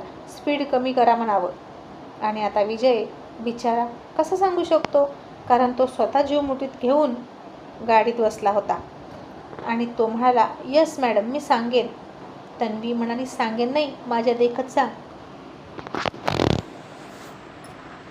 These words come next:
मी इकडं ऐकते." आणि विजय घाबरतच म्हणाला, "सर, मॅडमचा फोन आहे, त्या म्हणतात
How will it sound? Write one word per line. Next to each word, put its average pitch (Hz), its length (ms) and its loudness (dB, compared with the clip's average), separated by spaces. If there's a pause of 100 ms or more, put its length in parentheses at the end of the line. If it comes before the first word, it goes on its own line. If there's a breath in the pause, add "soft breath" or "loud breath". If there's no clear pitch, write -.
(1300)
मी 262 160 -2
इकडं 269 400 4
ऐकते." - 560 4 (1400)
आणि 220 220 -2
विजय 226 320 0
घाबरतच 214 540 -2
म्हणाला, 214 340 0
"सर, 254 260 4 (480)
मॅडमचा 226 400 0
फोन 233 220 -2
आहे, 233 280 2
त्या - 260 0
म्हणतात 233 320 0